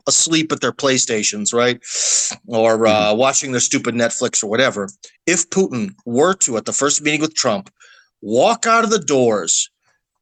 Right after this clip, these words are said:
Speaker 1: throw a perfect spiral pass to Trump, it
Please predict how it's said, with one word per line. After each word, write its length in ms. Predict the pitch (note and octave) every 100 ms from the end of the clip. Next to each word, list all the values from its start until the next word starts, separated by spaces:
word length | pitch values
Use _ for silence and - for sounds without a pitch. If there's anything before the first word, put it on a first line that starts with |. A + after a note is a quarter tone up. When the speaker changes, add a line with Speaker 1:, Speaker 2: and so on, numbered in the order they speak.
| _
Speaker 1:
throw 800 | - C3 D#3 G3 A3+ A#3 A#3+ B3+ - -
a 80 | B2 -
perfect 480 | F#3 G3+ A3 -
spiral 580 | - - F#3 F3+ F#3 F#3
pass 440 | - D3+ D3+ D3 -
to 100 | -
Trump, 480 | - C#3+ D#3+ D#3+ - _ _ _
it 160 | D#3+